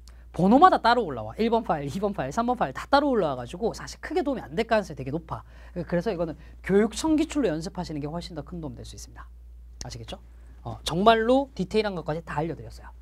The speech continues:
됐죠? 자, 다시 한번 말씀드립니다. 듣기가 만점인데 시험에 시간이 촉박할까 봐 항상 고민이 되는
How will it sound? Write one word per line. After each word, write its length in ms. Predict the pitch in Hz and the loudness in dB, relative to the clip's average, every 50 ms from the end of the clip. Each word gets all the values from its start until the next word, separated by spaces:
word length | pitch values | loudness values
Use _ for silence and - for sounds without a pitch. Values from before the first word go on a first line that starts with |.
| - - - | -20 -16 -14
됐죠? 280 | - 139 - - 247 254 - - - - | -12 -8 -6 -6 -6 -6 -8 -16 -14 -10
자, 160 | - - - - - | -10 -10 -10 -6 0
다시 220 | - 196 226 277 | 2 2 4 2
한번 160 | 262 226 185 | 2 0 -2
말씀드립니다. 540 | 151 139 135 - 156 135 123 117 156 196 214 - - - - - - | -6 -6 -6 -8 -8 -8 -6 -4 -2 -2 -4 -4 -10 -20 -20 -4 0
듣기가 500 | - 247 - - - 262 220 233 214 - - 127 | 0 0 0 0 0 4 4 4 4 2 0 0
만점인데 680 | 135 180 233 226 - 226 170 143 131 127 139 135 - - - - | 0 0 0 0 -2 -4 -4 -4 -6 -10 -10 -12 -14 -18 -20 -16
시험에 320 | - - - 311 285 269 | 0 4 4 6 6 4
시간이 300 | 254 - - 285 294 269 | 2 -2 -2 -2 -2 -2
촉박할까 640 | 262 - 311 - - 302 285 - - 247 - - 220 | -2 -4 -8 0 2 2 2 2 0 -2 0 2 2
봐 80 | 208 214 | 2 2
항상 440 | - - 320 311 302 302 311 294 - | 0 0 0 2 2 0 -2 -2 -2
고민이 300 | - 175 202 226 214 175 | -2 -2 -2 -2 -2 -2
되는 240 | 156 143 143 139 | -4 -6 -6 -8